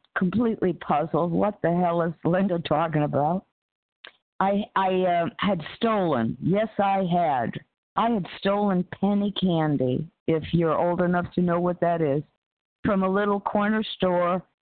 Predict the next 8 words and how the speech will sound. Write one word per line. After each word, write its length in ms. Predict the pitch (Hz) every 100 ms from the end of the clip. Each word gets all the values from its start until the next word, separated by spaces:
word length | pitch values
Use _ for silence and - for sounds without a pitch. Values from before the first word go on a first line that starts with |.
| _ -
And 180 | 180 185
when 160 | 175
I 140 | 175 170
told 400 | - 208 208 220
Mister 460 | 208 - - 196 -
M, 520 | 170 175 175 180 180 - _ _ _ _ _ _ _ _ _ -
he 180 | 240 190
cried 680 | - 233 196 160 139 143